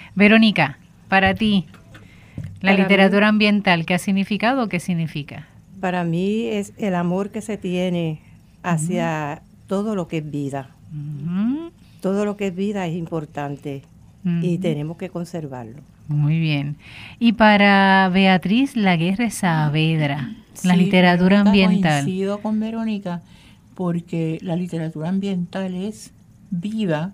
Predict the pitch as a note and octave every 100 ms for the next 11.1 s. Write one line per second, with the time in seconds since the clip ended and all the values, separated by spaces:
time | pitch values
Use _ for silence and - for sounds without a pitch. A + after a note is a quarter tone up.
0 | - F3 D#3 D#3 F#3+ F3+ G#3 B3+ C4 A3
1 | G#3 G3 F3+ F#3+ G3 E3+ E3 D#3+ D3 C#3+
2 | D3 - D#3+ F3+ G3+ G3+ - - - G#3+
3 | A3+ G#3 G#3 A#3 A3+ G3 F3 E3 D#3+ D3+
4 | D3 D3 D3 - - E3+ D#3+ D#3 D3 A3
5 | B3+ E3 D3 D3+ D#3 D3 D#3+ G#3 A3 G3
6 | E3 C3+ B2 - B2 A#2 A#2 A#2 A#2+ -
7 | C#3 - - C#3+ D3 C#3 D#3 F3+ G3+ G3
8 | D3+ C#3 A2+ - - A#2 - F3+ D#3 -
9 | D3+ C#3 C#3 D3 C#3 - G#3 G#3 F3+ E3
10 | F#3+ G3+ G#3+ A3 A3 G3+ G3+ G3+ A#3+ G#3
11 | C#3